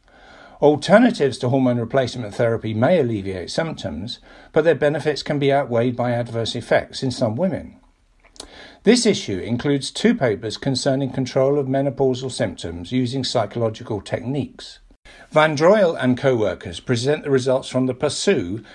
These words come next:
randomized control study of the short and long-term effects of mindfulness-based stress reduction and report improvements in quality of life, but not sexual functioning or distress.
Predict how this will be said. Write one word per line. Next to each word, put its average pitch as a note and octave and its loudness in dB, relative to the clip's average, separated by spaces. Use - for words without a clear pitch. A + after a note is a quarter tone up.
randomized B2 0
control A#2 -2
study G2+ -4
of A2 -6
the A#2 -8
short D3+ 0
and C3 0
long-term B2 0
effects - -6
of G2+ -4
mindfulness-based A2+ -2
stress - -2
reduction - -12
and C3+ 2
report D3 2
improvements C#3 0
in A#2+ -2
quality B2+ 0
of A#2+ -4
life, B2+ 0
but C3+ 2
not E3+ 2
sexual A#2 -4
functioning G2 -6
or G2+ -8
distress. G2 -6